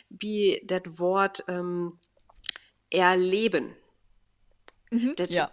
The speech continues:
Speaker 1: das,
Speaker 2: Mhm.
Speaker 1: ob, ob Plattdeutsch gibt es das Wort erleben nicht, das heißt beleben. Du
Speaker 2: Mhm.
Speaker 1: hast also nicht wat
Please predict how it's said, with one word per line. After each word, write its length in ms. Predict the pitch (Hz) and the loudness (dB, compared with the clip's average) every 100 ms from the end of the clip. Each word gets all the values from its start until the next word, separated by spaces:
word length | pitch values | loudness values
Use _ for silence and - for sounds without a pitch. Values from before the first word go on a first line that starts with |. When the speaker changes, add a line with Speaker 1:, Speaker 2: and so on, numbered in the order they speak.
| - | -8
Speaker 1:
das, 160 | 247 208 | 2 4
Speaker 2:
Mhm. 220 | 208 196 - | 4 -2 0
Speaker 1:
ob, 180 | 233 - - | 0 0 -6
ob 160 | - 202 | -4 0
Plattdeutsch 440 | 269 320 277 - | 2 4 4 2
gibt 180 | 269 - | 0 0
es 80 | 254 | 2
das 240 | 214 180 | 2 2
Wort 300 | 175 170 - | 2 2 0
erleben 540 | 170 165 170 220 240 160 | -2 0 0 0 0 -2
nicht, 480 | 156 185 320 - - - | -2 -2 -2 -6 -12 -8
das 120 | 185 - | -8 -4
heißt 220 | 214 208 - _ - | -4 -6 -10 _ 2
beleben. 1000 | 254 240 233 - 147 139 120 120 - - _ _ _ _ _ _ - 190 | 4 4 0 -4 -4 -2 -2 -4 -8 -16 _ _ _ _ _ _ -18 -4
Du 140 | 180 | -4
Speaker 2:
Mhm. 40 | |
Speaker 1:
hast 220 | 165 165 175 | -2 -4 -4
also 160 | 175 | -2
nicht 240 | 185 175 - | -2 -2 2
wat 280 | 151 - | 0 0